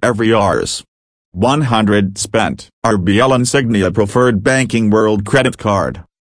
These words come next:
Best suited for premium privileges. Five reward points for every Rs one hundred spent on domestic transactions. Ten reward points for every Rs one hundred spent on international transactions.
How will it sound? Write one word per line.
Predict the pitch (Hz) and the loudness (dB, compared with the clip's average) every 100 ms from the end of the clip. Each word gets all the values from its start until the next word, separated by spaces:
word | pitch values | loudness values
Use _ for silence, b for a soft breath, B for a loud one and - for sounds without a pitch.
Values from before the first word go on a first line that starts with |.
| - | 0
Best | 160 180 143 | 2 2 0
suited | - 117 101 92 | 0 0 0 0
for | 95 | -4
premium | - 139 131 107 101 | 0 0 2 2 2
privileges. | 147 143 104 82 76 55 - _ _ | 0 2 0 -2 -4 -6 -10 _ _
Five | 113 117 120 | -4 -2 0
reward | 110 107 131 147 92 95 101 | 0 2 2 2 2 0 0
points | 147 104 98 - | 0 2 0 -2
for | 104 - | -2 0
every | 147 98 87 | 0 2 0
Rs | 87 98 101 | 2 0 0
one | 131 175 | 2 2
hundred | 165 117 107 104 101 95 | 2 0 2 2 0 -2
spent | - - 107 101 101 | -6 -2 0 0 0
on | 104 | 0
domestic | 104 113 117 - 101 | 2 0 -2 -4 -4
transactions. | - 117 127 104 117 117 - 78 - - _ - | -2 0 0 0 0 0 -2 -4 -4 -10 _ -6
Ten | 113 113 110 | -2 2 2
reward | 107 110 156 101 92 98 | 2 2 2 2 0 0
points | 139 123 98 101 | 0 0 0 -2
for | - - | -4 0
every | 123 120 113 | 2 2 2
Rs | 110 92 53 - - - _ _ _ _ | 2 2 -2 -4 -8 -14 _ _ _ _
one | 90 123 151 | 0 0 2
hundred | 123 113 104 104 95 | 0 0 2 2 0
spent | 95 - 147 87 95 | -6 -2 0 0 0
on | 98 95 | 0 0
international | 110 113 127 110 123 101 87 76 | -2 0 2 2 0 0 -2 -2
transactions. | - 117 127 127 147 143 - 76 - - | -2 0 0 2 0 0 -2 -4 -6 -14